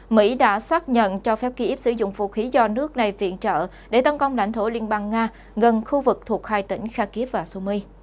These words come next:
Ông Carpenter nói, "Chúng tôi đã tuyên bố khá rõ ràng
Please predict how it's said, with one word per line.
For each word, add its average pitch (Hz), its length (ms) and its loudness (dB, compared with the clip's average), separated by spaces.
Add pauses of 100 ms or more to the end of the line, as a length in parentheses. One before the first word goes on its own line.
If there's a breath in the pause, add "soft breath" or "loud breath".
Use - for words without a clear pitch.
(560 loud breath)
Ông 247 220 4
Carpenter 220 640 0
nói, 208 320 0 (580 loud breath)
"Chúng 302 140 2
tôi 277 200 6
đã 226 80 4
tuyên 233 260 2
bố 220 200 4
khá 277 320 2
rõ 247 280 4
ràng 226 340 0